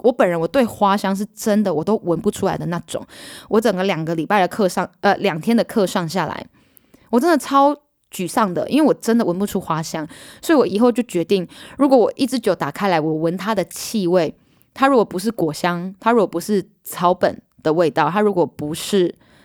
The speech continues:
新香料或是更浓郁的味道，我就要说它是花香。<laughs> 就打不出来，就只要讲花香，因为我其实真的判别不出来花香。好，所以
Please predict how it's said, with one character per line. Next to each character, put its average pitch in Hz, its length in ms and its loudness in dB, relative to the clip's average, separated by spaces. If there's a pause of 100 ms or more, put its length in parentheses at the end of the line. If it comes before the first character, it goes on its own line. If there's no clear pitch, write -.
(180)
新 - 340 -2
香 190 280 -2
料 175 200 2 (120)
或 202 120 -2
是 190 140 0
更 196 220 0
浓 156 160 -4
郁 180 100 0
的 151 100 0
味 156 120 0
道， - 200 -6 (120)
我 151 80 -6
就 170 100 -2
要 175 80 0
说 156 180 -2
它 160 220 -4
是 151 80 -4
花 139 180 -4
香。 - 220 -8 (800)
<laughs> 605 880 2
就 - 100 2
打 226 160 2
不 285 80 2
出 - 80 2
来， 214 80 6
就 208 80 0
只 214 100 2
要 196 80 6
讲 185 220 -4
花 170 240 0
香， 165 240 -6
因 240 60 -2
为 466 120 4
我 285 60 6
其 320 160 0
实 370 80 4
真 359 140 0
的 302 80 2
判 254 160 0
别 185 80 2
不 190 120 -2
出 202 120 0
来 156 120 2 (200)
花 165 280 -2
香。 151 380 -6 (760)
好， - 200 0 (280)
所 285 120 4
以 262 240 2